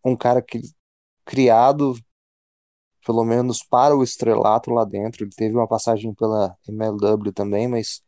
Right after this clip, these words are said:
eu acho que projetado mesmo pro grande público na A E W e todo sucesso, né? O cara recebendo, é, o aplauso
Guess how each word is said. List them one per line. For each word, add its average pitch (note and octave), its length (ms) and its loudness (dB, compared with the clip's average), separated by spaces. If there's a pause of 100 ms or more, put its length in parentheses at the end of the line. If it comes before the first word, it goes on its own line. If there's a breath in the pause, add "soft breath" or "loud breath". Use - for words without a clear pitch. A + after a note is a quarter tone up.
(320)
eu A2 120 -2
acho A2 160 2
que - 120 -8
projetado B2+ 880 2
mesmo A#2 340 0
pro A#2+ 140 -2
grande A2+ 300 -6
público A2+ 400 -6
na G#2+ 120 0
A G#2+ 60 2
E G#2+ 80 0
W A2+ 600 2
e D3+ 480 0 (680)
todo C#3+ 240 2
sucesso, - 580 2
né? A#2 100 -2
O B2+ 60 -4
cara A#2 220 -2
recebendo, A#2 720 -2 (720)
é, G#2+ 460 4
o A2 120 4
aplauso G#2+ 1120 2